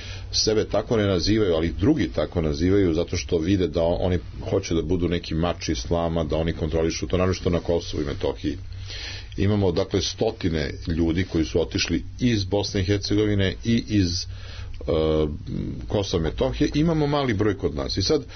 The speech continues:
znate, imate ljude koji su amateri, koji kažu, "Odlično, kod nas će se vratiti malo, pa će opasnost biti mala." Ne, onaj ko se vrati na Kosovo i Metohiju i ko se vrati na, u Bosnu i Hercegovinu,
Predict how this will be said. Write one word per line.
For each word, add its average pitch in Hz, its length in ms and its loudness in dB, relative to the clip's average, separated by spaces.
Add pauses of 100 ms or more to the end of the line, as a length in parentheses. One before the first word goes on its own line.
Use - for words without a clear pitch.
(340)
znate, 123 340 2
imate 127 260 0
ljude 120 260 2
koji 110 180 0
su 110 140 2
amateri, 104 440 0
koji 104 120 2
kažu, 107 200 2 (100)
"Odlično, 123 440 0
kod 120 200 -2
nas 117 80 -2
će - 60 -4
se - 80 0
vratiti 110 320 0
malo, 123 340 2
pa 104 100 0
će 104 160 0
opasnost 107 440 -2
biti 92 240 0
mala." 73 300 0
Ne, 127 300 0 (360)
onaj 135 200 0
ko 135 120 0
se 117 140 0
vrati 120 300 0
na 92 100 2
Kosovo 87 420 0
i - 20 0
Metohiju - 520 0
i 73 60 -4
ko 107 120 2
se 107 140 0
vrati 98 380 0
na, 82 340 2
u - 80 -2
Bosnu 98 340 0
i - 20 -6
Hercegovinu, 107 560 2